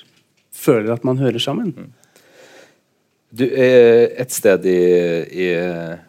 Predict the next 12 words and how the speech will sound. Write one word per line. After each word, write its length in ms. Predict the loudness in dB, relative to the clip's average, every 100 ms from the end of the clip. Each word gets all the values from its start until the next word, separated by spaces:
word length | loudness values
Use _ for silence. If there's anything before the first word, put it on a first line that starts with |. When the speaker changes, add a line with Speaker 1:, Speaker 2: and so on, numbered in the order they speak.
| _ _ _ _ _ -10
Speaker 2:
din 160 | -8
roman 300 | -6 -6 -6 -6
så 220 | -2 0 2 2 2 0 -2 -6 -12
skisseres 720 | -14 -10 -8 -4 -4 -4 -8
arbeidsfellesskapet 1120 | -10 -12 -10 -10 -10 -10 -10 -10 -8 -8 -6
opp, 160 | -8 -6
og 80 | -4
der 100 | -4
noterte 400 | -4 -6 -4 -4
jeg 380 | -4 -6 -6 -6
ordet 220 | -6 -6
allianse 640 | -6 -4 -6 -10 -14 -14